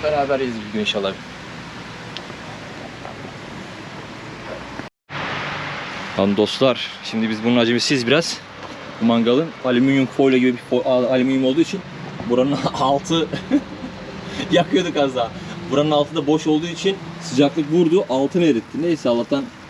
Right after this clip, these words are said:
sadece böyle kurtardık. Yakmadık buraları. Vallahi etimizi pişirdik.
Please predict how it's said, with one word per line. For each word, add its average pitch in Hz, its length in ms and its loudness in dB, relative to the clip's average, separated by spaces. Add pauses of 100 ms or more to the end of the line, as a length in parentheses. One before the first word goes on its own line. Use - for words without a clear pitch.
(140)
sadece 127 280 2
böyle 127 180 4
kurtardık. 104 500 -2 (360)
Yakmadık 117 460 0
buraları. 107 320 2 (680)
Vallahi 123 240 4
etimizi 131 300 -2
pişirdik. 165 380 0